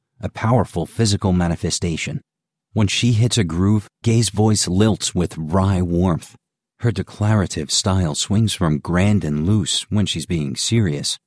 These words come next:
to mischievously prim and formal when she's not. There are multi-clause, repetitious lines that uncoil with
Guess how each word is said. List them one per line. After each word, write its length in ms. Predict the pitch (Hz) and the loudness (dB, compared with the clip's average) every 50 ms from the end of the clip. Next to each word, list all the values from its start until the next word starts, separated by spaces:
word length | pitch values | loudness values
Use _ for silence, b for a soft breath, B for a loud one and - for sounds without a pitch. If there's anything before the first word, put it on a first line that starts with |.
| _ _ _ _ _ - | _ _ _ _ _ -2
to 100 | - 95 | 0 2
mischievously 800 | 90 95 117 123 - - - 110 110 110 - - - 107 98 | 4 4 4 2 0 0 -2 0 0 0 0 0 0 0 0
prim 420 | - - - - - 113 117 117 113 | 0 -4 -6 -2 0 2 4 4 2
and 180 | 92 78 73 | 2 0 -2
formal 460 | - - 110 113 123 107 80 69 - - _ - | -2 2 4 4 4 4 2 0 -4 -8 _ -6
when 160 | - 92 95 | -2 -2 -2
she's 220 | - - 82 67 | -2 -2 -4 0
not. 280 | 90 95 101 104 87 71 - _ _ _ _ _ _ _ _ _ _ _ _ _ _ _ _ - | 2 2 2 2 0 -2 -6 _ _ _ _ _ _ _ _ _ _ _ _ _ _ _ _ 0
There 200 | 90 110 107 95 | 2 2 4 4
are 340 | 101 110 113 117 120 110 - - | 2 2 2 2 2 0 -2 -2
multi-clause, 840 | - 92 107 110 107 - 107 95 - - 98 87 82 85 82 78 - | 0 2 2 2 2 0 -2 -4 -2 -2 0 0 0 0 -2 -2 -4
repetitious 840 | 78 82 87 95 95 - 117 - - - 87 - - 85 78 - - | -4 -2 -2 0 0 0 -2 -2 -2 -2 -2 -2 -2 -4 -4 -2 -2
lines 400 | 90 85 82 80 80 78 76 - | 0 0 0 0 0 0 -2 -2
that 200 | - 85 80 - - | -2 -4 -4 -2 0
uncoil 600 | - 113 127 117 - - 107 98 98 82 78 78 | 0 0 0 0 0 0 2 2 2 2 0 0
with 240 | 82 85 80 - | 0 -2 -2 -4